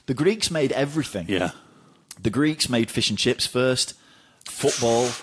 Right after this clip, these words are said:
Speaker 2: Oh, I could eat fish
Speaker 1: the
Speaker 2: and chips now.
Speaker 1: Olympics, space. They made space.
Speaker 2: Did they?
Speaker 1: Yep. Um,
Speaker 2: Oh, I could eat a fish butty.
Speaker 1: Music.
Speaker 2: Curry sauce,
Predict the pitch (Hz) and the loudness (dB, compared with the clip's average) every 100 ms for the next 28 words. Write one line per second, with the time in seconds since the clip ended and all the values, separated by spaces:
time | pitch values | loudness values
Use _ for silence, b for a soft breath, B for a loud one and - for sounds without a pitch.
0 | - 147 160 - 113 147 123 113 104 117 | -8 -2 -2 0 -2 -2 2 2 4 2
1 | 131 131 123 - - - - - - 127 | 2 2 0 -2 -4 -4 -4 -2 0 0
2 | 139 160 - - 127 131 147 - - 104 | 0 0 -2 -2 -4 0 0 0 0 0
3 | 101 - 208 226 - - 113 127 - b | 0 0 2 0 -2 -2 0 0 -6 b
4 | b - 113 113 110 - 110 - 113 131 | b 2 4 4 0 -4 -4 -4 -2 -2
5 | - - 147 - 151 113 87 - - - | 0 0 0 0 0 0 -4 -12 -18 -4
6 | 117 147 143 156 135 127 135 104 85 82 | 0 2 4 4 4 4 4 4 2 0
7 | - - | 0 0